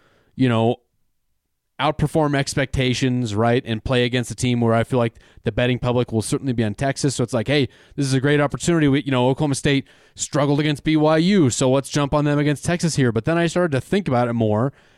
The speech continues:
and it's like, okay, what do we know about Oklahoma State? Like, they want to run the ball. That's their,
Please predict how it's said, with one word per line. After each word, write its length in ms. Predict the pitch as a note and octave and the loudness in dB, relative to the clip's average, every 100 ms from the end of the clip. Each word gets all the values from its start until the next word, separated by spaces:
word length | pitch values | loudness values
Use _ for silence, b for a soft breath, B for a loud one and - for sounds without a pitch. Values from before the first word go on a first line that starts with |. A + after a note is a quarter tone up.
| b | b
and 140 | C3 | -2
it's 140 | C#3 D3 | 0 0
like, 100 | C#3+ | 0
okay, 480 | F#3 C#3+ C3 C3+ - b b | 0 2 2 0 -2 b b
what 120 | C#3 | 0
do 60 | G3 | 2
we 100 | G3 | 2
know 140 | F3+ | 2
about 180 | F3 A#2+ | 2 2
Oklahoma 300 | A#2+ A#2+ A2+ | 2 0 -4
State? 260 | - A#2 G2 | -2 -2 -2
Like, 180 | A2 - | -4 0
they 140 | A#2 | 0
want 280 | A2+ C#3+ D3+ | 2 2 0
to 80 | D#3 | 0
run 180 | B2+ C3+ | 2 0
the 80 | G#2+ | 0
ball. 320 | G2+ F#2 F2+ | -2 -2 -4
That's 180 | A#2 - | -6 -4
their, 340 | C3 A#2+ A#2 | 0 2 2